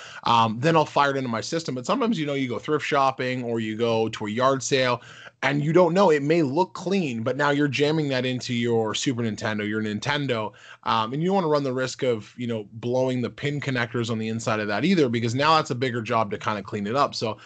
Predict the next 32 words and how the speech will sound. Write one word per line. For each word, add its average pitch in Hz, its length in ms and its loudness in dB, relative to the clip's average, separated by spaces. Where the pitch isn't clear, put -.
my 160 220 6
recommendation, 139 640 0
anytime 143 440 -6
you 131 120 -6
get 120 120 -6
a 117 40 -8
game, 110 520 -10
even 165 180 -4
if 135 100 -4
it 135 100 0
looks 110 240 -6
like 127 120 -2
it's 131 140 -4
clean, 131 440 -2
um, 113 500 2
you 143 100 2
know, 127 120 0
t-, - 240 -14
hit - 400 0
a 180 40 8
little 147 220 8
bit 123 100 0
of 110 60 0
rubbing 110 260 0
alcohol 110 440 2
on 110 120 2
it. 113 60 0
It's 110 180 -6
not 147 220 6
gonna 117 140 -2
hurt 110 240 0
it. 110 160 -4